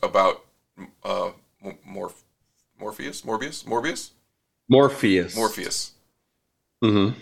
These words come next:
Speaker 1: The Sandman. But so you go first. I wanna hear what you have to say about the show.
Speaker 2: I, uh, I liked it as, is, it's as much as you can like a translation as anything else. We were just talking about Lord of the Rings,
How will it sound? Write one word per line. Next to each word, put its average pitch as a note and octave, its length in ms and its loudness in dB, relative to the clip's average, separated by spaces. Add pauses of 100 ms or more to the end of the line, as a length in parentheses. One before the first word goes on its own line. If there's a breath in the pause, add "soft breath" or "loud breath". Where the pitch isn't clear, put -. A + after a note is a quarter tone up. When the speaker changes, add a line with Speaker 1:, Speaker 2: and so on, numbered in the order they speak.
(120)
Speaker 1:
The - 60 -10
Sandman. G2 560 -8
But A2 120 -4
so A#2 100 0
you A#2+ 160 -2
go A#2+ 160 4
first. F#2 260 -2
I F#2 40 0
wanna G2 160 -2
hear G#2 100 -4
what F#2 120 -2
you F#2+ 60 -4
have - 80 -4
to - 60 -14
say - 160 -6
about - 160 -4
the - 60 -14
show. - 220 -12 (920)
Speaker 2:
I, G3+ 460 6
uh, D3+ 560 8
I D3 240 8
liked C#3+ 440 8
it F#3 260 8
as, C#3 280 6 (220)
is, E3+ 360 6
it's F3 200 6
as E3 140 4
much A#3 500 4 (880)
as C#3+ 220 8
you F3 80 2
can C#3+ 200 8
like D3 220 6
a C#3 60 8
translation B2 760 6
as G#2+ 220 4
anything A#2+ 380 6
else. G2+ 220 4
We B2 120 8
were B2+ 80 4
just C3+ 220 2
talking B2 220 6
about A2 240 6
Lord A2+ 200 8
of G#2+ 60 2
the G#2+ 80 2
Rings, F2 640 0